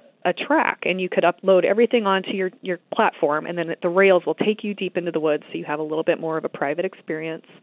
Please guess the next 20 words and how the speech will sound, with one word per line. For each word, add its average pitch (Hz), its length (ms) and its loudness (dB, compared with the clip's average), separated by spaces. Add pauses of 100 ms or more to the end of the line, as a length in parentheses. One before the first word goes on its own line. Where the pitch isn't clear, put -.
(600)
And - 60 -8
we 226 100 6
also 240 260 4
played 233 360 6
with 196 280 8
how 240 300 4
do 277 120 4
we 240 160 -2
take 208 340 2
our 165 320 4 (800)
different 202 280 0 (100)
sites 208 320 6
and 180 140 -6
connect 190 360 -2
you 190 80 -6
more 165 160 -2
to 160 60 -6
nature. 180 440 -6 (100)
So 180 60 -2
you'll 175 160 -4